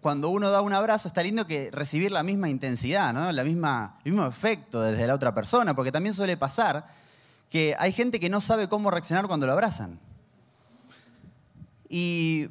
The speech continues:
de repente son personas súper amables, súper divertidas, súper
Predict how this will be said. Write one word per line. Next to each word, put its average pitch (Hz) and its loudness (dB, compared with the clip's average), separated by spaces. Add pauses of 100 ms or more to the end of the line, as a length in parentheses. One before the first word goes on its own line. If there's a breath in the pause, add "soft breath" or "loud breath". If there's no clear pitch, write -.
de 156 0
repente 214 0
son 220 0
personas 202 0
súper 220 0 (220)
amables, 208 0
súper 165 -2
divertidas, 180 0
súper 165 -2